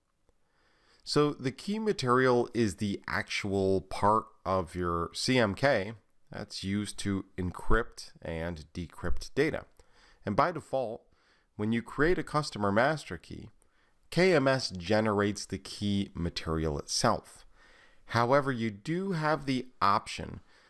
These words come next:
of bringing your own key material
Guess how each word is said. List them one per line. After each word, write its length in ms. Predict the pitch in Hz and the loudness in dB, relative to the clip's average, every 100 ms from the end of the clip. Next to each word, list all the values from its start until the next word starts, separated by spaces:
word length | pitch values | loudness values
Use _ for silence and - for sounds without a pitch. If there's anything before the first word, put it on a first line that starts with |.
| _ - | _ 0
of 320 | 104 87 87 | 0 0 -6
bringing 640 | 92 95 101 123 143 139 | -6 0 2 4 4 2
your 260 | 110 107 - - | 2 0 0 0
own 420 | 101 98 98 95 | 2 2 0 -4
key 300 | - - 101 | -8 -6 -2
material 600 | 90 101 90 85 87 - | 0 -2 0 -2 -2 -4